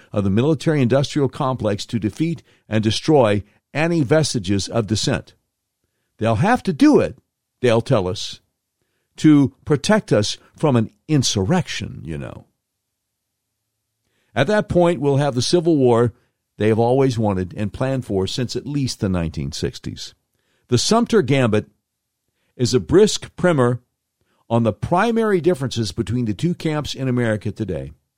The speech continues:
and the ways in which Americans can and must act now to preserve our nation. We must strengthen the country against its internal enemies who want to silence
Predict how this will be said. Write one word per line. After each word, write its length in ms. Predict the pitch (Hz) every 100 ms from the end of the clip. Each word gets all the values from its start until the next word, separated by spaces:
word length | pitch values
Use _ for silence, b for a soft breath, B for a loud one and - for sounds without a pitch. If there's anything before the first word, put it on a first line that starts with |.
| _ _ _ _ _ _ _ _ b b b
and 140 | 104 117
the 80 |
ways 440 | 117 143 180 185 143
in 100 | 131
which 200 | 135 -
Americans 680 | 113 127 147 143 123 113 -
can 420 | - 151 156 151
and 180 | 104 110
must 280 | 143 -
act 260 | 123 107 -
now 520 | 107 131 113 76 90 - _ _ _ _ _ _ _ _ _ _ _
to 120 | 139
preserve 380 | 127 117 139 135
our 200 | 113 113
nation. 420 | 107 101 - - - _ _ b b -
We 140 | 123
must 220 | 135 127
strengthen 420 | - 175 180 175
the 100 | 156
country 540 | 139 - 151 - 117 104 _ _ _ _ _ _ _ _ _
against 420 | 101 101 143 135 131
its 200 | 123 139
internal 500 | 123 127 170 156 131
enemies 480 | 131 117 101 101 b b -
who 80 | 117
want 220 | 127 104
to 180 | 104 90 _ _
silence 800 | - - 156 165 104 85 -